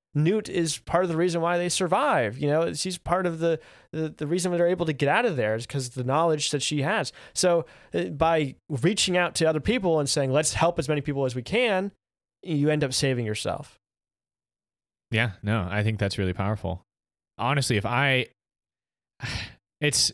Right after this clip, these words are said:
Speaker 2: obvious that this company is supposed to be, like, uh, capitalism pilled to the max, where there's,
Speaker 1: Right,
Speaker 2: there's
Speaker 1: right.
Speaker 2: no, uh, you know, thought of that, and it, which is great to put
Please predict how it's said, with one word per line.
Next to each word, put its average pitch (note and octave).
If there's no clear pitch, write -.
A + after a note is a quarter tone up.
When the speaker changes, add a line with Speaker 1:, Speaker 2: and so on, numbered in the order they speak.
Speaker 2:
obvious C3+
that A2+
this A#2
company A#2
is G2+
supposed G#2+
to A2
be, G2
like, F2+
uh, E2+
capitalism A#2+
pilled B2
to A#2+
the G#2
max, G2+
where G#2+
there's, G2+
Speaker 1:
Right, A#2
Speaker 2:
there's A2
Speaker 1:
right. A2+
Speaker 2:
no, A#2+
uh, C#3+
you D3+
know, C#3+
thought F3+
of F3+
that, F#3+
and D#3
it, C#3
which D3
is C3+
great C#3+
to A#2+
put C#3